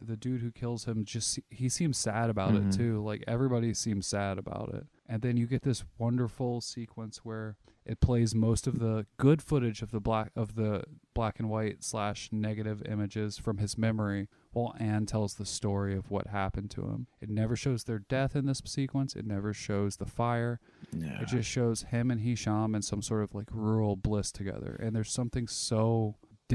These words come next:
Speaker 1: devastatingly sad about that whole sequence.
Speaker 2: Yeah, 'cause that's, he never got it again. It's, it's, it's, it's tough.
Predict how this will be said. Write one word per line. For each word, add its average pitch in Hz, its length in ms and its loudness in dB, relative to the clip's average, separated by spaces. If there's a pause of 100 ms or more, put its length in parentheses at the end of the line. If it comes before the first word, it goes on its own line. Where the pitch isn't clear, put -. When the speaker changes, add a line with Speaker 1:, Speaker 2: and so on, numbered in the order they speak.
(160)
Speaker 1:
devastatingly 101 840 2
sad 101 480 0
about 95 240 0
that 101 200 -2
whole - 180 -2
sequence. - 580 -6 (580)
Speaker 2:
Yeah, 120 260 2
'cause - 100 -20
that's, - 380 2 (600)
he 104 100 2
never 98 140 4
got 104 180 2
it 104 80 4
again. 101 240 2 (400)
It's, - 300 -2
it's, - 320 0
it's, - 260 2
it's - 160 4
tough. - 260 0